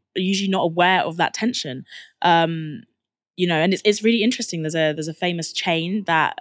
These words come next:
exists in London called Pax, which is actually owned, co-owned by a Jamaican man. Um, but if you go into those shops, you are followed around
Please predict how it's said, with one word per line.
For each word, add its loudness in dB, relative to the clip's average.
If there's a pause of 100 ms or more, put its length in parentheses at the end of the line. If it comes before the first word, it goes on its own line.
(100)
exists -8
in -8
London -6
called -8 (340)
Pax, -2
which 2
is 2
actually 0
owned, 0
co-owned 0
by 0
a -2
Jamaican -4
man. 0 (380)
Um, 4 (180)
but 4
if -4
you -6
go 2
into 2
those 2
shops, 0
you 6
are 4
followed 2
around -4